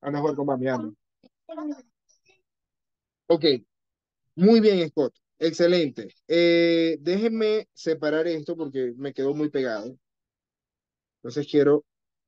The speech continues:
aclarar que esto es parte de una explicación distinta y lo vamos a hacer de esta forma.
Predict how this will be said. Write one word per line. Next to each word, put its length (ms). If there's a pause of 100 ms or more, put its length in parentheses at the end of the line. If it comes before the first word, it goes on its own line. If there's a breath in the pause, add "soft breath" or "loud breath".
(600)
aclarar 500
que 120
esto 180
es 80
parte 320
de 40
una 200
explicación 480
distinta 580 (480)
y 80
lo 100
vamos 180
a 20
hacer 160
de 120
esta 180
forma. 260